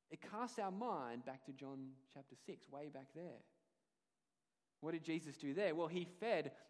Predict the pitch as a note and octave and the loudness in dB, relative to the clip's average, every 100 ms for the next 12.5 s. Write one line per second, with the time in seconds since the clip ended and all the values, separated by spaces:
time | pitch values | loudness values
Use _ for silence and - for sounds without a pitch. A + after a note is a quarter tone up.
0 | - - F#3 A3+ G#3 G3+ F3+ D#3 F#3 C4 | -14 -4 2 2 4 4 4 4 4 4
1 | A#3+ F#3+ G#3+ A3 G#3+ G3+ F#3+ F#3 F3+ A#3+ | 2 0 2 2 2 2 2 -2 -4 -6
2 | - A#2+ C3+ D3+ F3+ A3 A#3+ D#3+ A#2 A#2 | -4 -6 -4 -2 0 2 0 -2 -6 -6
3 | - - - _ _ _ _ _ _ C#3 | -12 -16 -18 _ _ _ _ _ _ -20
4 | C3+ B2 G#2+ A#2 - - _ _ _ _ | -12 -6 -4 -4 -10 -20 _ _ _ _
5 | _ _ _ - B2+ - A3+ F#3 - - | _ _ _ -18 -16 -12 -10 -10 -12 -20
6 | - _ _ _ _ _ _ _ _ _ | -20 _ _ _ _ _ _ _ _ _
7 | _ _ _ _ _ _ - D3+ D#3 D#3+ | _ _ _ _ _ _ -10 -6 -6 -6
8 | F3+ F3+ F3 D#3+ D3 C3+ B2+ C3 D#3 C3+ | -8 -4 -4 -4 -6 -8 -6 -2 0 0
9 | - A#2+ A#2 B2 C3 G3 G3+ D#3+ D#3+ C#3+ | -2 -4 -2 -2 0 2 2 2 0 -2
10 | C3+ B2+ - - C3+ F#3+ C4 G3 C3 A2 | -8 -8 -10 -8 -4 0 0 0 -2 -6
11 | G#2+ G2+ - - _ _ _ _ _ - | -10 -12 -16 -20 _ _ _ _ _ -6
12 | F3 - A#3+ A3 D#3+ | -6 0 4 4 4